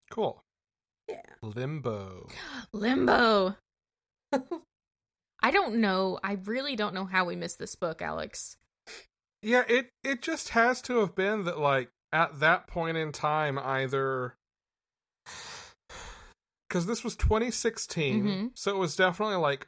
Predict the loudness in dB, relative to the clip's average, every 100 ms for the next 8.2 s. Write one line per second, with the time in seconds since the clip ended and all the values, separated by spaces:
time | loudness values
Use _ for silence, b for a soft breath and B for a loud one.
0 | 0 4 6 6 6 6 4 4 2 0
1 | -4 -2 0 0 0 -4 -8 -10 -12 -14
2 | _ _ _ _ _ _ _ -10 0 2
3 | 2 -2 -4 -20 -12 -2 0 0 0 0
4 | 0 -2 -2 -6 -4 -2 -2 0 2 4
5 | 4 2 0 0 -2 -2 -8 -4 -2 -2
6 | -2 -4 -4 -10 -10 -10 -8 -6 -8 -8
7 | -10 -8 -4 -6 -6 -12 -14 -14 -8 -8
8 | -8 -12